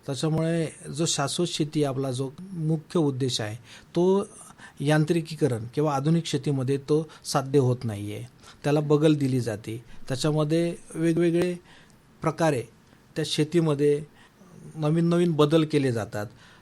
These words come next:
पण बदल केल्यामुळे पर्यावरणाला हानी पोचते. पर्यावरणाला हानी पोचत असल्यामुळे शाश्वत शेतीची कास धरणं गरजेचं आहे. ही केलीच पाहिजे. त्याच्याशिवाय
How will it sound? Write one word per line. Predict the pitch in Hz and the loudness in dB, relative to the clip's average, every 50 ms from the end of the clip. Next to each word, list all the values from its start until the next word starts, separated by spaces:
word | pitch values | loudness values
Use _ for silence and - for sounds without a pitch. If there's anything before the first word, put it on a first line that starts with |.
| _ _ | _ _
पण | - 147 151 | -6 -4 0
बदल | 139 147 147 156 175 175 170 - | 0 2 2 4 2 2 2 4
केल्यामुळे | 180 180 196 196 180 160 135 123 123 127 135 147 - - - - - _ - | 4 6 6 6 6 4 4 4 2 0 -2 -4 -8 -12 -20 -20 -12 _ 2
पर्यावरणाला | 156 151 165 180 180 180 185 180 180 185 185 190 190 190 180 | 2 4 4 4 4 2 2 2 0 0 0 0 0 -2 -2
हानी | - - 143 156 156 | -4 -2 0 0 0
पोचते. | 147 131 120 - - - 107 - - - - _ _ _ _ - - _ _ _ - | 0 -2 -4 -4 -6 -10 -16 -18 -18 -20 -20 _ _ _ _ -20 -20 _ _ _ 0
पर्यावरणाला | 156 147 151 156 160 170 170 180 180 180 175 | 2 4 4 4 4 2 2 0 0 -2 -4
हानी | 147 131 135 139 151 165 | -4 -2 -2 0 0 0
पोचत | 156 - 165 156 151 170 156 | 0 0 -2 0 0 -2 -2
असल्यामुळे | 165 151 - - 175 165 147 131 120 117 117 123 127 - - - - - | -2 -2 -2 -2 -2 0 -2 -2 -2 -4 -4 -6 -8 -10 -16 -20 -14 -6
शाश्वत | - - 151 143 - - 180 170 | -4 -2 -2 -2 -2 -2 -2 -2
शेतीची | - - 170 151 147 160 151 156 202 208 | -2 0 -2 -2 -2 -2 -4 -4 -6 -6
कास | - - 147 147 143 - - - | -4 -2 -2 -2 -2 -4 -4 -2
धरणं | 139 135 127 131 135 147 160 185 185 147 | -2 0 0 0 -2 -2 -4 -6 -6 -4
गरजेचं | 135 139 123 120 123 131 120 - 127 | -4 -2 -2 -2 -4 -4 -4 -4 -6
आहे. | 117 107 117 123 - - - - | -6 -6 -8 -10 -14 -14 -8 -8
ही | 147 | -8
केलीच | 147 - - 147 151 165 185 175 - | -8 -4 0 2 2 2 2 0 -2
पाहिजे. | 131 131 120 113 104 110 113 120 123 - - - - - | -2 -2 -2 -2 -2 -4 -4 -6 -8 -10 -16 -18 -6 -2
त्याच्याशिवाय | 147 147 147 - 185 - - 175 156 151 151 151 165 | -2 -2 0 0 -2 0 0 0 0 0 0 -2 -4